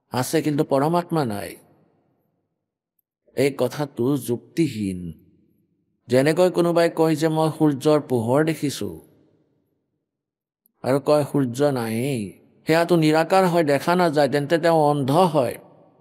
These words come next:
আৰু বেলেগ কোনো এজনৰ পৰা শুনা কথাটোকে কৈ আছে।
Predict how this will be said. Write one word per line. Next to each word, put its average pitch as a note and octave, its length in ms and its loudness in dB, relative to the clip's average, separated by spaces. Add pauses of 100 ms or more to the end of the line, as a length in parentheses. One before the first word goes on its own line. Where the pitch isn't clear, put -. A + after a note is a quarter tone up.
(960)
আৰু C#3+ 180 4
বেলেগ D#3 360 4
কোনো E3 220 2
এজনৰ F3 380 4
পৰা E3+ 160 0
শুনা E3 280 0
কথাটোকে E3 540 0
কৈ F3 200 2
আছে। A#2 300 -4